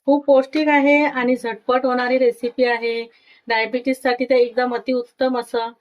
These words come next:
नाश्त्याला किंवा तर रात्रीच्या जेवणाला पण हे खाऊ शकतो. इतकी छान अशी रेसिपी आहे ही.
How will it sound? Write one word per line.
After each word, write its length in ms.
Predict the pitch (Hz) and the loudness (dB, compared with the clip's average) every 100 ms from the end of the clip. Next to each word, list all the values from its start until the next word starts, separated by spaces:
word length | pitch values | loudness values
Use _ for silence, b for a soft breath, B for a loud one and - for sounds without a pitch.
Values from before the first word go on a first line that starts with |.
| b b _ | b b _
नाश्त्याला 760 | 226 226 226 277 269 269 269 | -8 -8 -2 0 2 2 0
किंवा 420 | 269 277 277 277 311 b b b b | -2 0 2 2 0 b b b b
तर 60 | 233 | -6
रात्रीच्या 420 | 226 220 240 247 | -6 -2 2 2
जेवणाला 480 | 240 233 233 240 240 | 4 2 2 0 0
पण 200 | 240 240 | -2 -2
हे 100 | 240 | -2
खाऊ 280 | 254 220 233 | -2 -4 -2
शकतो. 560 | 254 - - 226 285 _ _ _ - | -2 -4 -4 -4 -4 _ _ _ -20
इतकी 220 | 202 240 - | -18 -16 -10
छान 340 | 240 233 262 | -6 -2 -4
अशी 200 | 247 262 | -4 -4
रेसिपी 420 | 247 233 240 254 | -4 -4 -4 -2
आहे 340 | 247 233 240 240 | 0 2 2 2
ही. 200 | 233 | 0